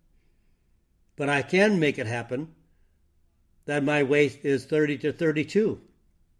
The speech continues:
And you have so much better energy levels. You don't have fatigue or exhaustion.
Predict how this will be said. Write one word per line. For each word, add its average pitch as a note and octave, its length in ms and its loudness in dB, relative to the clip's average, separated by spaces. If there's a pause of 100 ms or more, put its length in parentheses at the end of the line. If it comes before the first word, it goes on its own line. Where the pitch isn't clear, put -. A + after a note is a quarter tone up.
(2500)
And D3+ 120 -2
you E3+ 120 4
have D#3+ 200 4
so G3 340 2
much E3+ 360 -2 (180)
better D#3 300 0
energy D3+ 420 -2
levels. G#2+ 460 -6 (500)
You C3+ 100 -6
don't D#3 200 2
have D#3+ 180 0
fatigue D#3 600 0
or B2 120 -4
exhaustion. A#2 680 -8